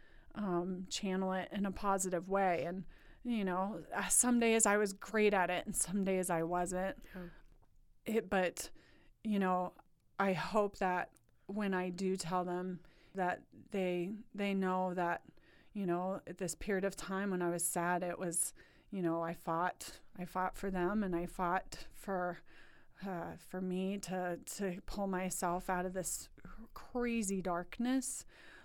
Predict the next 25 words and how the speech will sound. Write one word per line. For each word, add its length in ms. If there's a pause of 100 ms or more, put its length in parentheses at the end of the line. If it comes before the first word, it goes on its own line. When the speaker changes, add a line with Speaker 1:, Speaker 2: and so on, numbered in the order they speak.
(220)
Speaker 1:
And 280
that, 420 (160)
that 240 (420)
really, 540 (480)
I 80
mean, 400 (100)
more 300
than 200
anything, 720 (960)
to 580
not, 360 (200)
not 300
lose 240
faith 480 (560)
and 120
not 200
give 180
up 160
on 140
life. 520 (520)
You 100
know, 280 (380)
I 100
mean, 400 (400)
that's 320